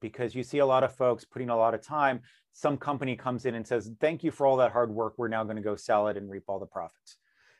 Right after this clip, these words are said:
And so, you know, there was a certain amount of, like,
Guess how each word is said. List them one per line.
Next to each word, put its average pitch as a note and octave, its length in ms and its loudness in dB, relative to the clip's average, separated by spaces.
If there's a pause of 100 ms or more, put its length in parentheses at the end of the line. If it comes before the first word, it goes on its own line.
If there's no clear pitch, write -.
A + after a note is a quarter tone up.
And B2 140 -6
so, C#3+ 560 8
you D3+ 140 0
know, C#3+ 280 4 (200)
there E3+ 100 6
was F3 100 4
a G3 60 6
certain A3 300 2
amount E3+ 320 4
of, C3 100 2
like, B2 400 4